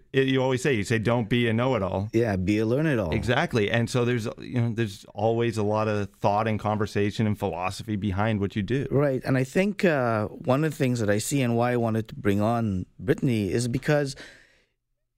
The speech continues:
Speaker 2: she sees now clients that are older and some of the struggles that they have and some of the struggles that their kids have. So sh-, you guys are all the same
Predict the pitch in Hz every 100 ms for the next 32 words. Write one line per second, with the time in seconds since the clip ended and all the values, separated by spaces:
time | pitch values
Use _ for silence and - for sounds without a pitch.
0 | - - - 220 - 202 202 160 117 117
1 | - 143 143 135 120 - 110 110 - 156
2 | 143 50 - - - - - 101 - 127
3 | 123 - - 160 190 165 104 95 90 73
4 | 78 - - 92 110 113 107 - 110 110
5 | 104 87 113 - - 240 127 71 76 -
6 | _ _ _ - 139 123 117 113 110 -
7 | - - - - 113 147 131 123 117 117
8 | 110 113 - 117 101